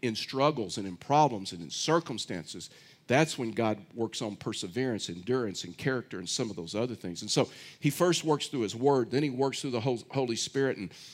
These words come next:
if that doesn't get our attention, then he works through circumstances. Listen, even if I was to read, or you, or read the Bible, like, six or eight hours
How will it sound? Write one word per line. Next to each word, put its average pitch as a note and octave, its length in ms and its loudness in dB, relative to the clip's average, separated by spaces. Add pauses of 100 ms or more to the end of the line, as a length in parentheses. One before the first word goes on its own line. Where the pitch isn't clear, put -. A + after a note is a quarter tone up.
(120)
if A2+ 180 0
that C#3+ 140 6
doesn't C3 360 2
get B2 140 2
our B2 140 0
attention, A2+ 480 -2
then B2 120 2
he C3+ 80 0
works B2+ 320 -2
through G#2+ 160 -4
circumstances. - 1080 -2 (340)
Listen, D#3+ 260 4
even E3 240 4
if C#3+ 140 -2
I C#3 160 6
was C#3+ 180 0
to C3 100 -4
read, D3 320 0
or A2+ 100 -2
you, C3 320 -2
or A2+ 80 0
read C3+ 300 -4
the C3 40 -10
Bible, B2+ 380 2
like, A2 220 0
six - 360 -4
or A#2 240 -4
eight C3+ 260 -2
hours B2 540 -2